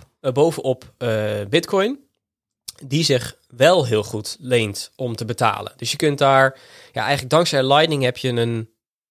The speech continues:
betaalnetwerk waar je dus inderdaad twenty-four seven in een fractie van een seconde tegen, ja, een fr-, een fractie van een cent, dus overal ter wereld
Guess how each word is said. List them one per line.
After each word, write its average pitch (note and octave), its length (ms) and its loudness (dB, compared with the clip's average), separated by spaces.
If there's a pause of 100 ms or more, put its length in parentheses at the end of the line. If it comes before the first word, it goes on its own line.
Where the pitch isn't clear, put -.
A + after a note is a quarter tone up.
(320)
betaalnetwerk D#3+ 1400 0
waar B2+ 200 2
je B2+ 80 2
dus B2 380 -4 (140)
inderdaad A#2 380 -8
twenty-four D3+ 400 0
seven C#3+ 720 2
in B2 100 -10
een A#2 80 -4
fractie D3+ 380 -2
van C3 140 0
een A#2+ 60 -4
seconde C#3 500 -2
tegen, B2 640 -4
ja, G2+ 240 -8 (360)
een C#3+ 80 -12
fr-, - 160 -8
een C3 120 -6
fractie D3+ 320 0
van C3 120 2
een B2+ 60 -2
cent, C3+ 240 2
dus B2+ 180 -4
overal D3+ 360 4
ter B2+ 160 0
wereld A#2+ 600 -2